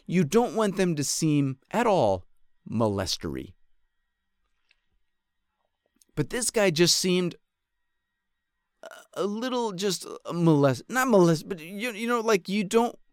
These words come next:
when Toulouse did the, uh, Honda commercial, she had two different teachers, and they were both women, like, upbeat women. Upbeat, young teacher women.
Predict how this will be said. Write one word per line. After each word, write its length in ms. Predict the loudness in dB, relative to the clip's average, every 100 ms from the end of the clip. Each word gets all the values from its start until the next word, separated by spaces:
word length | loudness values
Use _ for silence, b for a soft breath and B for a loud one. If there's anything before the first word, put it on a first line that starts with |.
| b b b b b -20 -20 -20
when 500 | -18 -16 -6 0 0
Toulouse 320 | 0 -4 -4 -2
did 200 | -4 -4
the, 180 | -2
uh, 320 | -2 -2 -4 -6
Honda 480 | -2 -2 0 -2
commercial, 400 | -4 -8 -8 -8
she 140 | -4 -4
had 120 | -2
two 160 | -4 -2
different 300 | -2 -2 -2
teachers, 420 | -4 -4 -10 -12 -6
and 160 | -2
they 80 | -2
were 180 | 0 0
both 580 | 4 4 4 0 -10 -20 _ _ _ _ _ _ _ _ _ _ _ _ _ _ _ _ _ _ _ _ _ _ _ _ _ _ _
women, 440 | 0 2 4 0 -2
like, 280 | -2 -4 0 2
upbeat 540 | 2 2 0 0 -2 _
women. 460 | 0 2 2 -4 -12 _ _ _ _ _ _ _ _ _ _ _ _ 2
Upbeat, 460 | 2 4 2 2
young 480 | 0 2 2 0 -6
teacher 500 | -6 -6 -2 0 0
women. 400 | 0 0 0 -6